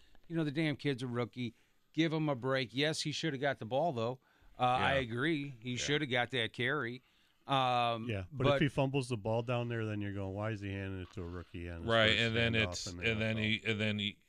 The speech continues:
Speaker 2: then for the rest of the year, he might have that in the back of his head. I think you wanna kinda let the kid get the, get the jitters out a little bit.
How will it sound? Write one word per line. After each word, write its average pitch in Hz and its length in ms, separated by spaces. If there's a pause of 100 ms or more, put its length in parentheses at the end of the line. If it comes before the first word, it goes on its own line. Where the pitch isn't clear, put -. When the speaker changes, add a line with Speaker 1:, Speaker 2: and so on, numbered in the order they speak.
(140)
Speaker 2:
then 104 360
for 110 140
the 98 80
rest 98 220
of 98 40
the 92 80
year, 95 240
he 90 100
might 90 200
have 87 160
that 85 80
in 85 80
the 82 60
back 80 180
of 80 60
his 78 140
head. 87 220
I 80 100
think 92 180
you 87 80
wanna 87 240
kinda 85 320 (760)
let 107 200
the 95 80
kid 95 400 (320)
get 104 220
the, - 160
get 101 200
the 92 60
jitters 87 420
out 78 200
a 78 40
little 78 180
bit. 73 220